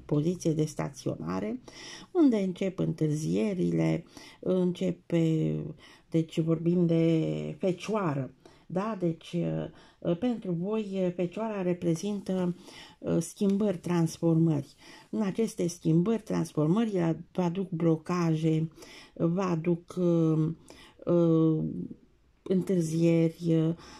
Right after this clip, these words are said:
Este momentul să vă ocupați de proiectele, uh, care, la care ați lucrat mai de mult timp. Uh, veți găsi soluții să rezolvați aceste proiecte, uh,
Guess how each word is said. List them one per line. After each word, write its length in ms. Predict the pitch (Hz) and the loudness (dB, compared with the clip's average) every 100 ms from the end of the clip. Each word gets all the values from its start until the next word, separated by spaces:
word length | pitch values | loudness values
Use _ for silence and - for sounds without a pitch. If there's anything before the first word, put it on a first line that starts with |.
| - | -12
Este 360 | - 262 269 269 | 0 0 4 4
momentul 460 | 254 240 233 226 | 6 4 2 0
să 160 | 214 220 | -2 -2
vă 100 | 202 | -2
ocupați 800 | 196 - 165 196 190 - - 165 | -4 -6 -8 -4 -6 -8 -10 0
de 240 | 180 180 | 2 2
proiectele, 760 | 175 180 175 170 185 175 170 170 - - 175 | 2 2 2 0 -2 2 2 0 -4 -18 -6
uh, 200 | - 175 | 2 2
care, 640 | 175 190 175 175 175 175 180 - - - - | 2 -2 2 4 4 2 0 -6 -12 -16 -10
la 140 | - 214 | -4 -2
care 180 | 208 | -2
ați 160 | 202 180 | -2 -4
lucrat 360 | 175 196 190 175 | -4 -2 -2 2
mai 200 | 165 160 | 2 4
de 120 | 156 | 2
mult 320 | 175 208 180 | 2 0 0
timp. 400 | 175 175 165 - | 2 4 2 2
Uh, 220 | 165 160 - - - - | 2 2 -2 -14 -20 -16
veți 460 | - 175 180 247 220 | -2 0 2 2 0
găsi 300 | 190 175 185 | -4 -4 -4
soluții 600 | 170 165 165 175 - 175 | 2 2 4 2 0 -4
să 140 | - | 0
rezolvați 580 | 160 156 156 151 175 180 | 2 2 2 0 -2 -2
aceste 420 | 147 151 151 - 143 | -4 -2 -4 -4 -6
proiecte, 840 | - 147 156 208 208 - 185 180 - - - - | -4 -2 0 -2 -4 -6 -4 -4 -10 -20 -20 -16
uh, 140 | - | -6